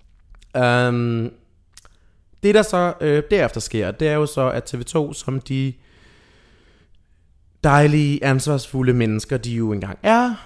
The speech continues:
vælger at slå op på deres Instagram og sige, øh, Rasmus, som er jo mit juridiske navn,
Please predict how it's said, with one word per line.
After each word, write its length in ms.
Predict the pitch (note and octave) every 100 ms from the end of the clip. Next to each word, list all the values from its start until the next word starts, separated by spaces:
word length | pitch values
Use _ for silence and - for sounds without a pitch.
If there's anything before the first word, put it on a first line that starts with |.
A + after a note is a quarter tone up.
| -
vælger 380 | C#3 C#3+ D3+ D#3+
at 160 | C3+
slå 340 | A#2+ - B2 -
op 260 | C3 F#3 -
på 100 | C#3+
deres 180 | C3 -
Instagram 420 | D#3+ F#3 E3 D3+
og 80 | E3
sige, 440 | D#3 D3+ D3+ D3 - - - - - _ -
øh, 640 | C#3 C3+ C3+ C3 C3 C3+ B2+ - _ _ _ _ _ _ -
Rasmus, 420 | E3+ F3+ G#3+ G#3
som 340 | F#3+ - - C3
er 60 |
jo 100 | A#2
mit 260 | A2 A2+ G#2
juridiske 420 | C3 C3 D3+ B2
navn, 460 | C#3+ F#3+ A3 A3+